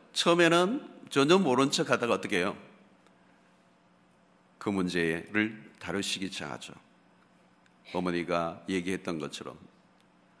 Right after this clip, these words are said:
아구까지 물을 가득하게 채우라.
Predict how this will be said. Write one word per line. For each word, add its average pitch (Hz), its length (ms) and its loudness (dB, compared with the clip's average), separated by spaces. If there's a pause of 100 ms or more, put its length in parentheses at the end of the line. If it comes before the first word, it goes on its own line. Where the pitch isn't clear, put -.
(800)
아구까지 87 580 -2
물을 85 360 -4
가득하게 123 760 -10
채우라. - 580 -10